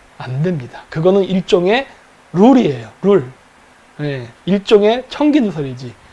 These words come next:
그런 거는 하면 안 되는 거예요, 원래. 예, 그냥 적당히 알고 지나가는 거야. "아, 이렇게 되는 거구나." 어, 왜? 세상은 바꿀 수 없기 때문에.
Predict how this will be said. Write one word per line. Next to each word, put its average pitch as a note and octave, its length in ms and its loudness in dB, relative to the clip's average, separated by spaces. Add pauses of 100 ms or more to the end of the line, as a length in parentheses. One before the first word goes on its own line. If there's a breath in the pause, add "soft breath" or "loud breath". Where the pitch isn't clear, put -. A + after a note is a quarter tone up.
(440 soft breath)
그런 A3+ 240 2
거는 A3+ 160 2
하면 A#3 280 -6
안 D3+ 140 -2
되는 G#3 240 2
거예요, D3 220 -6
원래. B2 280 -10 (460)
예, C3+ 200 -12 (100)
그냥 A3+ 260 4 (520 loud breath)
적당히 D#3 640 0
알고 F3+ 420 -2
지나가는 F#3+ 520 0
거야. C3 380 -12
"아, C3+ 560 -6
이렇게 A3+ 280 -2
되는 F#3+ 200 -4
거구나." F3 320 -8 (600)
어, E3 360 -10 (100)
왜? F3+ 300 0 (340)
세상은 C4+ 560 -2 (380)
바꿀 F3+ 340 -8
수 A#3+ 300 -10 (220)
없기 D3+ 300 -10
때문에. B2+ 380 -14